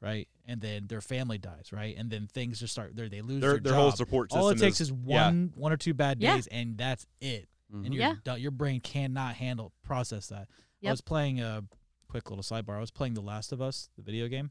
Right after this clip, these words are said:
Speaker 3: Mm-hmm.
Speaker 1: and the main characters are, they find these other two survivors, and, uh, the da-, or the older brother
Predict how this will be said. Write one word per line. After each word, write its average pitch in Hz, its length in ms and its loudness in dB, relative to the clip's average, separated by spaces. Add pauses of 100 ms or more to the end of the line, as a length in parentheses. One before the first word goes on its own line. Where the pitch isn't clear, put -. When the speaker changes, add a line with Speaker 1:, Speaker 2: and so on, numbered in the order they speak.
(140)
Speaker 3:
Mm-hmm. 220 200 -6 (340)
Speaker 1:
and 110 520 -2 (340)
the 113 220 -6
main 139 340 -2 (240)
characters 113 560 -2
are, 107 320 -4
they 110 140 -4
find 120 260 -4
these 110 120 -4
other 113 160 -6
two 117 200 -6
survivors, 107 600 -6 (920)
and, 110 400 -2
uh, 101 340 -6 (340)
the 104 100 -8
da-, 120 300 -2
or 120 80 -4
the 113 180 -6
older 131 240 -2
brother 113 520 -2